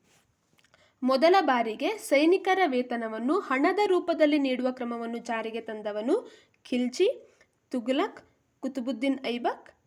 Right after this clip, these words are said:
ಯಾಕೂಬ್ ಹೇಳುವಂಥವನು. ಸೈನಿಕರಿಗೆ ವೇತನವನ್ನ ಹಣದ ರೂಪದಲ್ಲಿ ನೀಡುವಂತಹ ವ್ಯವಸ್ಥೆಯನ್ನು ಜಾರಿಗೆ ತಂದಂಥವನು ಖಿಲ್ಜಿ.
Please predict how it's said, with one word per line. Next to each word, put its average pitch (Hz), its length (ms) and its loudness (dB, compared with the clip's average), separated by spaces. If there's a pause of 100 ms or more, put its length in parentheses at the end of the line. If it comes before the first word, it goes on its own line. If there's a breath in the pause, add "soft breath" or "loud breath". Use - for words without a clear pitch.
(120)
ಯಾಕೂಬ್ 214 760 -6
ಹೇಳುವಂಥವನು. 190 480 -10 (240 soft breath)
ಸೈನಿಕರಿಗೆ 311 920 2
ವೇತನವನ್ನ 294 760 0
ಹಣದ 302 500 0
ರೂಪದಲ್ಲಿ 311 520 2
ನೀಡುವಂತಹ 240 680 -2
ವ್ಯವಸ್ಥೆಯನ್ನು 220 520 -8
ಜಾರಿಗೆ 214 360 -8
ತಂದಂಥವನು 208 680 -4 (400 loud breath)
ಖಿಲ್ಜಿ. 226 480 -4